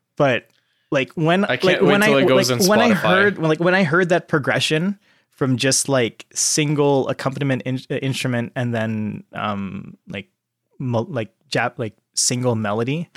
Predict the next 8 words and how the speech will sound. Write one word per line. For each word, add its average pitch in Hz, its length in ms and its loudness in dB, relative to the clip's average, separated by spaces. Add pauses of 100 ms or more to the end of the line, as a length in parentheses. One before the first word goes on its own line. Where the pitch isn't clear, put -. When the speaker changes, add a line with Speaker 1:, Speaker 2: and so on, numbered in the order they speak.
(360)
Speaker 1:
and 123 140 0
then 113 220 -2 (200)
Speaker 2:
Yep. 151 220 -4
Speaker 1:
progressing 110 600 -2
into, 113 280 -8
like, 98 400 -10 (1300)
dubstep. 123 520 -2 (460)
<laughs> - 40 -2